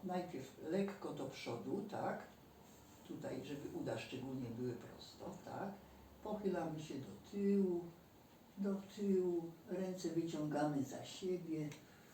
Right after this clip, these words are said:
odchylamy się, odchylamy, <laughs> odchylamy, aż dochodzimy do pięt i w tej pozycji zostajemy chwilę.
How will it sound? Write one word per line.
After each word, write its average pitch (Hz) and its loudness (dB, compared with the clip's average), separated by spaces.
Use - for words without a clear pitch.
odchylamy 165 -2
się, - -2
odchylamy, 156 2
<laughs> - -4
odchylamy, 160 2
aż 226 2
dochodzimy 160 6
do 127 4
pięt 180 -2
i 247 0
w - -2
tej 208 12
pozycji 156 2
zostajemy 135 0
chwilę. 107 -8